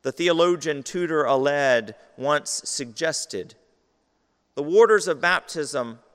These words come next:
are the life support of the world. They are the fountain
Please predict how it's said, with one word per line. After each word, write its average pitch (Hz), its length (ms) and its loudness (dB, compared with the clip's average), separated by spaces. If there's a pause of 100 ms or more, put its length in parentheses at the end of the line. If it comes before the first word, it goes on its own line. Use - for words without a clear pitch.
(500)
are 120 80 -8
the 127 100 -4
life 156 340 -6
support - 580 -12 (160)
of 98 120 -12
the 123 60 -12
world. 95 560 -8 (1400)
They 120 180 -2
are 120 120 -2
the 127 120 -8
fountain 95 640 -8